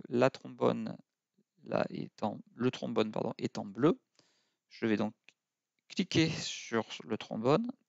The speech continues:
et je vais le mettre en noir. Du coup, mes trombones deviennent noirs. Je peux vraiment changer tous les éléments de couleur. Maintenant que j'ai fait ce, que j'ai ce trombone, je vais le dupliquer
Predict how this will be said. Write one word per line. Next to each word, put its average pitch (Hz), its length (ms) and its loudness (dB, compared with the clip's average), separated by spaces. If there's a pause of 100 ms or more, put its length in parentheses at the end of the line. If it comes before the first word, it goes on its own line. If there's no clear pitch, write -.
(180)
et 120 100 2
je 123 120 0
vais 127 60 4
le 143 40 -6
mettre 185 240 0
en 139 60 -4
noir. 117 420 0 (800)
Du - 100 -20
coup, - 60 -18
mes 127 100 2
trombones 135 480 2 (320)
deviennent 143 420 6 (100)
noirs. 101 440 -8
Je - 140 -18
peux - 100 -20
vraiment 127 260 -4
changer 131 360 0
tous - 260 -12
les 127 220 4
éléments 104 260 0 (760)
de 117 100 0
couleur. - 340 -10 (1600)
Maintenant 165 420 4
que 143 160 2
j'ai 123 540 4
fait 131 320 2
ce, - 320 4
que - 420 -8
j'ai 127 140 4
ce - 120 0
trombone, 160 540 6
je 127 220 -2
vais 175 140 4
le 135 100 2
dupliquer 139 760 -2